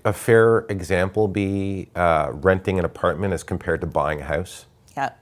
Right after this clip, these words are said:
Speaker 2: yeah,
Speaker 1: Like
Speaker 2: exactly.
Speaker 1: permanent and renting? So you're renting the insurance on the term side, and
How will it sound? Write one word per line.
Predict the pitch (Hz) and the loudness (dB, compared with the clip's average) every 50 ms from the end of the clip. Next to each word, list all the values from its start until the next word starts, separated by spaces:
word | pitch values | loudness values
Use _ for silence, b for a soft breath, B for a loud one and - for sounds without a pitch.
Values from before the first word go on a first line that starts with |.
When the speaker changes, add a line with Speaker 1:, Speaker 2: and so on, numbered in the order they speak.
| _ - | _ -20
Speaker 2:
yeah, | - 175 160 - | -16 -12 -2 2
Speaker 1:
Like | 92 87 - | 2 2 2
Speaker 2:
exactly. | - 165 170 | 0 -6 0
Speaker 1:
permanent | - 98 92 92 90 90 87 - | 2 4 4 4 2 0 -2 -2
and | 95 90 87 87 78 76 | -4 -4 -4 -2 0 0
renting? | 85 82 82 - 110 120 127 123 110 | 0 0 0 0 -4 -4 -4 -8 -12
So | - - - | -8 -2 0
you're | 98 90 85 80 | 0 2 2 4
renting | 85 98 104 101 - 113 107 107 | 4 4 4 4 2 0 0 2
the | 101 | 2
insurance | 98 95 - - 95 95 95 95 95 - - | 0 -2 -2 0 2 2 2 2 0 -2 -2
on | 87 85 | -2 -2
the | 82 | -2
term | - - 104 104 110 117 113 | -2 0 0 0 0 -2 0
side, | - 110 101 101 98 101 95 95 B B B B B B B B B | 0 2 2 4 2 2 0 -4 B B B B B B B B B
and | 92 95 92 90 87 87 82 | 2 4 4 4 2 0 -4